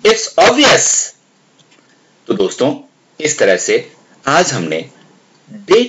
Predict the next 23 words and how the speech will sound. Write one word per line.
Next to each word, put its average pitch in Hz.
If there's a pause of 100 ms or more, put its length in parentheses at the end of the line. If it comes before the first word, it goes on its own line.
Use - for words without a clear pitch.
to 233
day 175
life 117
में 85 (720)
अपनी 170
feelings 190
जो 139
हमारे 110
मन 92
में 131
आती 85
हैं, 98 (100)
उसको 160
English 117
में 185 (100)
किस 226
तरह 104
से 104
express -
करें, 92 (460)
ये 98
सीखा। 139 (380)
इनको 180